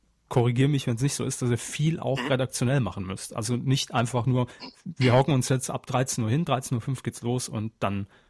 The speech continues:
Speaker 1: halbe Stunde und tschüss.
Speaker 2: Genau, also das, das betrifft uns alle und das war von Anfang an klar. Viele von uns kommen ja auch, äh, direkt aus dem Studium oder haben vielleicht ein paar andere Sachen gemacht, äh, im, im Bereich Medien. Ähm,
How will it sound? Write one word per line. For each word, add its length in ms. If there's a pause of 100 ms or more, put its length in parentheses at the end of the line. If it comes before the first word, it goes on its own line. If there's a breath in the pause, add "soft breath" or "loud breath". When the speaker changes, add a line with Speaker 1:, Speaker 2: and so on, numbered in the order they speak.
(120)
Speaker 1:
halbe 180
Stunde 320
und 120
tschüss. 280 (720)
Speaker 2:
Genau, 260
also 200
das, 220
das 180
betrifft 260
uns 140
alle 280
und 100
das 180 (240)
war 100
von 140
Anfang 220
an 160
klar. 340
Viele 220
von 120
uns 140
kommen 160
ja 80
auch, 340
äh, 460
direkt 240
aus 60
dem 100
Studium 720
oder 160
haben 80
vielleicht 300
ein 60
paar 180
andere 200
Sachen 240
gemacht, 460
äh, 240
im, 160
im 120
Bereich 260
Medien. 360 (360 loud breath)
Ähm, 280